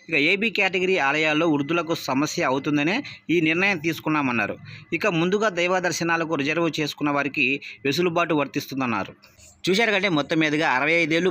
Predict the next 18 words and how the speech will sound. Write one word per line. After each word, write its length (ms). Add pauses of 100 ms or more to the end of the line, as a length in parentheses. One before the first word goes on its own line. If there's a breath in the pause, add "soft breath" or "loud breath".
(120)
పైబడిన 460
వారు 200 (100)
రాష్ట్రంలో 440 (100)
ప్రముఖ 240 (160)
దేవాలయాలలో 640 (400 loud breath)
గుర్తింపు 400
కార్డు 340
చూపించి 400
నేరుగా 400
ఆలయాల్లో 480
దైవ 140
దర్శనం 400
చేసుకోవచ్చు 460
అని 120
చెప్తున్నారు. 420 (340 loud breath)
ఏదైతే 340
ఎందుకంటే 400
వయోవృద్ధులు 580